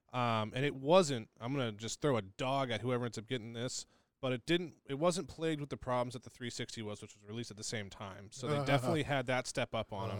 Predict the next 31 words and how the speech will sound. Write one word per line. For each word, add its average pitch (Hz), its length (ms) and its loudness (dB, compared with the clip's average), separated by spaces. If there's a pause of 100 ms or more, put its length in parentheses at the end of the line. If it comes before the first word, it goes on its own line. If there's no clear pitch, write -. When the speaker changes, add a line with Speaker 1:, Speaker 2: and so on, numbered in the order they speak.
Speaker 2:
Ugh. 101 80 -6 (540)
Speaker 1:
Um, 110 600 -2 (160)
the 131 160 0
overall 180 560 6
games 143 320 2
that 123 120 -4
came 120 280 -4
out 107 320 0
were 104 420 -2 (140)
super 131 460 0
good. 104 180 -2
They 123 140 0
stayed 143 360 0
competitive 131 440 0
with 120 160 -4
Call 117 180 4
of 117 80 0
Duty, 110 300 0 (200)
uh, 104 300 0
with 107 120 -6
the 117 60 -2
multiplayer. 110 640 0
They 110 120 0
had 113 240 0
the 113 140 -4
availability 113 600 -2
of 117 160 -6
free 135 680 0 (360)
online 135 460 0
multiplayer. 117 720 -4 (420)
And 202 540 2